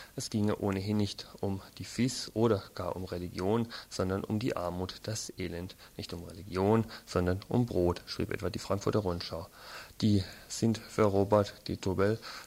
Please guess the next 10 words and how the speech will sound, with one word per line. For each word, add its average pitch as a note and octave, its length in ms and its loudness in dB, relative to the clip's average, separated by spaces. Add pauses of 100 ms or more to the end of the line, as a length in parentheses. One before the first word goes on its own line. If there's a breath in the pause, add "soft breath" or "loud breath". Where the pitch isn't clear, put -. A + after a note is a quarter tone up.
zwei G2 320 4
untrennbare F#2+ 720 2
Seiten, F2 380 0
allerdings F#2 540 -2
einer F2+ 380 -2 (500)
der A2 160 2
ein F2+ 240 -2 (180)
und A2 100 0
derselben F#2 400 -4 (160)
Medaille. F2+ 460 -4